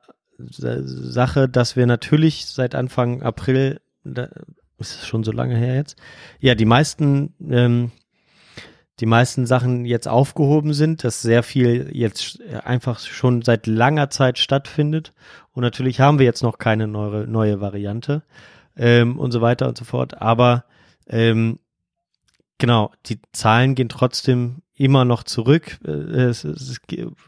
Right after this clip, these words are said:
vielleicht pendeln sie sich auch auf einem mittleren Niveau ein. Ähm, und,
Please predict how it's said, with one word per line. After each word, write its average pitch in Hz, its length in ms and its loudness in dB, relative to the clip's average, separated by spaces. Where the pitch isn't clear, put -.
vielleicht 117 300 -2
pendeln 131 320 4
sie 120 100 0
sich 120 240 -2
auch 117 120 -4
auf 113 340 -6
einem 113 240 0
mittleren 123 460 2
Niveau 110 340 0
ein. 123 460 0
Ähm, 117 380 2
und, 120 440 0